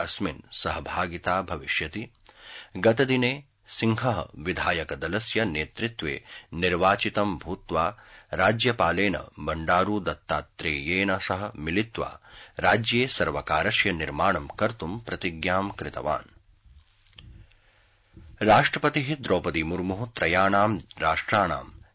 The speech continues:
यात्रायाः द्वितीये चरणे मॉरिटानिया देशं प्राप्तवती। तस्याः उत्साहपूर्वम् औपचारिकं स्वागतम् अभवत्। मॉरिटानिया देशस्य राष्ट्रपतिः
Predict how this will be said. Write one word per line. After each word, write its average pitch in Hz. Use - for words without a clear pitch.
यात्रायाः 85
द्वितीये 82
चरणे 110
मॉरिटानिया 120
देशं 80
प्राप्तवती। 73
तस्याः 123
उत्साहपूर्वम् 101
औपचारिकं 95
स्वागतम् 85
अभवत्। 76
मॉरिटानिया 87
देशस्य 98
राष्ट्रपतिः 92